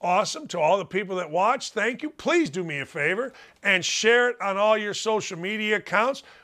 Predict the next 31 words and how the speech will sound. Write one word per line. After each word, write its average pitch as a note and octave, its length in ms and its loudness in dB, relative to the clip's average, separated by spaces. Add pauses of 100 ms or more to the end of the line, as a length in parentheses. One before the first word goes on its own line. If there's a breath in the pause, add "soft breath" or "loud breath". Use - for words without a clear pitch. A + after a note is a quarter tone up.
We E3+ 120 -2
want F#3+ 220 4
to F#3 40 -4
continue F#3+ 500 -2
to E3+ 100 -2
build F#3+ 340 0
this G3 240 0
thing A3+ 320 -2
into A#3 420 -2
the G#3 200 -4
go-to G3 540 -2
spot - 480 -2
for A#3+ 280 -4
people F3 460 -8
in A3+ 180 -6
the B3+ 60 -6
morning D3+ 440 -6 (420 soft breath)
for E3+ 520 -2 (100)
sports. - 460 -8 (340 loud breath)
Have D4 240 2
a A#3 80 2
great F#3+ 480 0
weekend, F3 400 -2
everybody. E3 540 0
Enjoy F#3 320 0
yourself. A3+ 520 0
Stay G3 260 -2
safe. A3 420 0
Doc, A#3+ 280 4
it's A#3 240 4
out. A3+ 1040 4